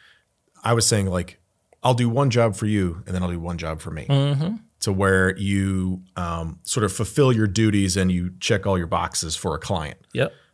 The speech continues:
Speaker 1: And make money or, like, uh, you know, gain something for yourself, and then turn around and, like, work for another client who maybe doesn't have as much money, but
Speaker 2: Mm-hmm.
Speaker 1: allows you a little more creative freedom.
Speaker 2: Yes.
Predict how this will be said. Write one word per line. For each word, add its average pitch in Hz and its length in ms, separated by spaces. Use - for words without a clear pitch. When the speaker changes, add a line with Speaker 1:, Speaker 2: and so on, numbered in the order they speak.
Speaker 1:
And 85 400
make 110 320
money 110 420
or, 90 280
like, 85 400
uh, 78 340
you 98 100
know, 80 160
gain 107 320
something 87 540
for 110 100
yourself, 85 640
and 117 100
then 120 80
turn 131 160
around 110 400
and, 104 160
like, 90 300
work 113 220
for 98 160
another 165 180
client 90 460
who 104 160
maybe 90 200
doesn't 87 220
have 110 180
as 98 140
much 90 180
money, 82 300
but 95 220
Speaker 2:
Mm-hmm. 92 80
Speaker 1:
allows 90 280
you 87 60
a 82 40
little 82 140
more 80 140
creative 80 300
freedom. 107 400
Speaker 2:
Yes. 113 480